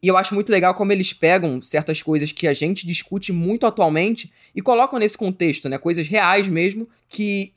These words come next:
a um certo ponto eu pensei, "Será que isso aqui é um bait que eles tão querendo fazer?" E aí eu falei, "Ah, não sei", sabe? Mas na verdade não, muito pelo contrário, eles vão pra esse caminho mesmo. Então tem todo tipo de, de personagem, né? Não, não é igual, é, algumas séries que,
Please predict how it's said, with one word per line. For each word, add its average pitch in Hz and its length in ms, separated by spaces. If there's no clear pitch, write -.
a - 180
um 262 120
certo 254 360
ponto 208 300
eu 233 80
pensei, 220 240
"Será 254 240
que - 80
isso - 80
aqui 254 160
é 180 40
um 151 100
bait 127 560
que - 80
eles 139 120
tão 151 80
querendo 143 260
fazer?" 131 840
E 135 100
aí 127 280
eu 135 60
falei, 135 240
"Ah, 143 180
não 147 140
sei", 143 460
sabe? 131 320
Mas 143 160
na 151 80
verdade 165 340
não, 147 160
muito 165 220
pelo 190 120
contrário, 156 380
eles 147 200
vão 151 180
pra 185 80
esse - 100
caminho 160 320
mesmo. 151 400
Então 175 280
tem 196 160
todo 220 260
tipo 170 320
de, 143 140
de 123 140
personagem, 123 600
né? 120 100
Não, 117 200
não 117 200
é 135 80
igual, 123 400
é, 117 120
algumas 120 320
séries 120 280
que, 117 240